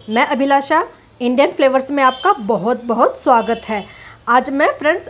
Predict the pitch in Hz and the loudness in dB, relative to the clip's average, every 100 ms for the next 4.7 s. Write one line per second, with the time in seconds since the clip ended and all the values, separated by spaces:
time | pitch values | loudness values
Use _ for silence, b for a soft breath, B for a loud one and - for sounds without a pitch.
0 | - 233 233 330 339 240 - 240 220 262 | -2 -2 0 -2 0 0 0 -2 0 -4
1 | 427 262 220 240 277 277 269 269 269 240 | -4 -4 -2 2 2 2 0 -2 -2 -4
2 | 226 269 330 - 226 226 226 359 523 226 | 0 0 0 -4 -4 -4 -4 -2 -2 -2
3 | 220 247 269 247 220 214 254 494 B B | 0 0 0 -2 -2 -4 -4 -6 B B
4 | B 226 254 247 254 233 | B 0 0 0 -6 -6